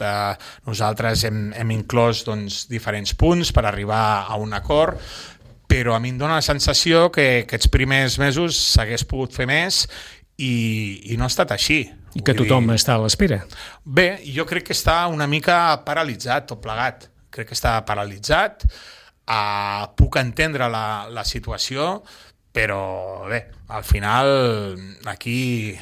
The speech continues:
Speaker 1: som trenta-dos mil sitgetans que vivim el dia a dia i crec que, que, que s'ha d'estar, s'ha de governar i s'han de tirar per polítiques socials, per, eh,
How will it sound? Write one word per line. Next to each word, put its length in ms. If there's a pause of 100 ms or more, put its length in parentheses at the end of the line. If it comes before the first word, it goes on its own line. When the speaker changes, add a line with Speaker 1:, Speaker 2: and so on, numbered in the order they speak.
Speaker 1:
som 320
trenta-dos 480
mil 480
sitgetans 960
que 80
vivim 640 (420)
el 140
dia 180
a 60
dia 240 (460)
i 160
crec 400
que, 560
que, 160 (320)
que 480
s'ha 240
d'estar, 720
s'ha 160
de 120
governar 680 (240)
i 80
s'han 240
de 160
tirar 320
per 120
polítiques 600
socials, 640
per, 200
eh, 580